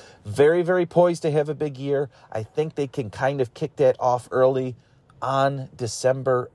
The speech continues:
eighth when the Game Awards is shown. Uh, I'll be watching the Game Awards next week. It's actually one week from,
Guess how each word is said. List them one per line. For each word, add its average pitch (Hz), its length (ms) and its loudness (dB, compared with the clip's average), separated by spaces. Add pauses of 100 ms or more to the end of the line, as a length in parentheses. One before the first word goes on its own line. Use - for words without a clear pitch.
eighth 127 440 0 (560)
when 120 280 0
the 120 80 0
Game 110 440 -4
Awards 98 760 2
is 92 200 -4
shown. - 420 -8 (160)
Uh, 92 320 -2
I'll 113 120 4
be 113 120 -4
watching 135 480 0
the 131 60 -4
Game 139 200 0
Awards 160 600 2 (360)
next 156 340 -6
week. 156 260 -8
It's 135 120 -8
actually 160 280 -8
one 135 320 -6
week 151 200 -14
from, 131 520 -6